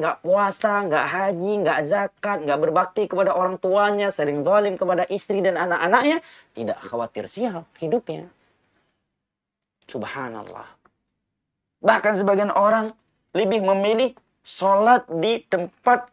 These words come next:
yang banyak kuburan yang dikeramatkan daripada masjid yang ada, ya, di tempat yang dekat dengan,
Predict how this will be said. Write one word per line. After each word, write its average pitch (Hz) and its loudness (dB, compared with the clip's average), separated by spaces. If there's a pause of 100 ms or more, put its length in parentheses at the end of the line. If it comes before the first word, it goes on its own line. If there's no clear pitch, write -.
(140)
yang 170 2
banyak 208 2
kuburan 185 4
yang 170 2
dikeramatkan 175 2
daripada 156 2
masjid 190 -2
yang 135 -4
ada, 160 -2 (720)
ya, 127 -10 (1400)
di 156 0
tempat 160 0
yang 135 -2
dekat 135 -2
dengan, 127 0